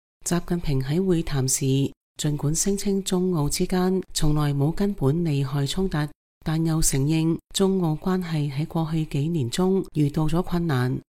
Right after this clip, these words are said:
話雙方應該探討如何推動兩國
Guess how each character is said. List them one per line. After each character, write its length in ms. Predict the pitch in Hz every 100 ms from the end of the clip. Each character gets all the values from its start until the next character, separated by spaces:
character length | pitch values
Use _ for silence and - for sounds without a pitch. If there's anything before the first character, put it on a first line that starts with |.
| _ -
話 140 | 147
雙 260 | 147 190 190
方 240 | 190 185
應 200 | 185 185
該 200 | 185 190
探 260 | 190 160 160
討 360 | 135 139 185 -
如 140 | - 139
何 180 | 139 131
推 180 | -
動 240 | - 156 147
兩 220 | 135 135
國 220 | 139 156